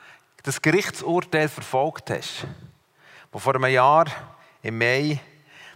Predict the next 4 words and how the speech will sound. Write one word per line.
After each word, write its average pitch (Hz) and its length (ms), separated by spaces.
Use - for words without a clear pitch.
der - 80
George - 640
Floyd, 139 720
Afroamerikaner, 135 1000